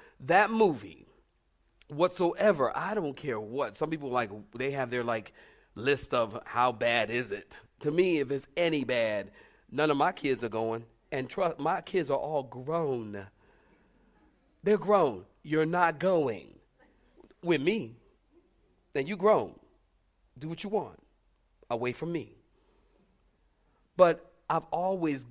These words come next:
guarded my children and guarded my wife because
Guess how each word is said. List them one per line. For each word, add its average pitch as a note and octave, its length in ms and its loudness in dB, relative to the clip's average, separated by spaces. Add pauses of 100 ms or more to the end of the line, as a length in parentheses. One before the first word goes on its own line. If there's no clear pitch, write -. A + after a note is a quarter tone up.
(220)
guarded D3 560 2
my A#2+ 200 -4
children A2 680 -8 (240)
and B2 240 -6
guarded D3 520 2
my A#2 200 -4
wife G#2 520 -8 (280)
because C3+ 360 -2